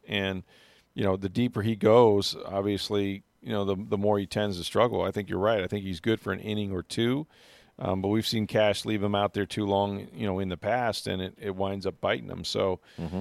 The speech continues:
Speaker 1: look, their starting pitching is a mess right now. They don't have any.
Speaker 2: Well,
Speaker 1: okay?
Speaker 2: and, and they're relying on Beeks more because, th-, yeah, they don't have anybody right now. It's,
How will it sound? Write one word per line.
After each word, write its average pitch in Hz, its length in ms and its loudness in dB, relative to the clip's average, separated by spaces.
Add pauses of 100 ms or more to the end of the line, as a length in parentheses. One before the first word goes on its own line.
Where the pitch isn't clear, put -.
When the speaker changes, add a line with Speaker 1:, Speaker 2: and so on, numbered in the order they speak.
(160)
Speaker 1:
look, 123 220 4
their 156 100 10
starting 156 420 10
pitching 113 360 4
is 98 120 2
a 98 40 0
mess 98 320 0
right 85 160 4
now. 92 160 0
They 120 100 4
don't 120 200 6
have 117 360 2
any. 78 340 -6
Speaker 2:
Well, 165 220 10
Speaker 1:
okay? 160 140 6
Speaker 2:
and, 156 80 2
and 175 120 6
they're 165 80 10
relying 147 440 10
on 107 140 6
Beeks 104 300 2
more 98 220 4
because, 98 380 0
th-, 90 200 -12
yeah, 104 180 6
they 92 120 0
don't 95 220 4
have 120 180 2
anybody 71 320 -4
right 58 220 -10
now. - 240 -12
It's, 92 180 -6